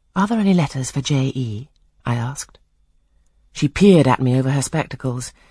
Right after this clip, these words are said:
and then she opened a drawer and fumbled among its contents for a long time, so long that my hopes began to falter. At last, having held a document before her glasses for nearly five minutes, she presented it across the counter,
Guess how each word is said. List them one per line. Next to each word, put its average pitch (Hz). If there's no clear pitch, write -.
and 170
then 180
she 185
opened 180
a 151
drawer 170
and 131
fumbled 160
among 131
its -
contents 151
for -
a 135
long 139
time, 135
so 170
long 123
that 139
my 131
hopes 156
began 135
to 131
falter. 127
At 147
last, 143
having 190
held 190
a 160
document 147
before 127
her 131
glasses 139
for -
nearly 135
five 120
minutes, 131
she -
presented 196
it 127
across 143
the -
counter, 160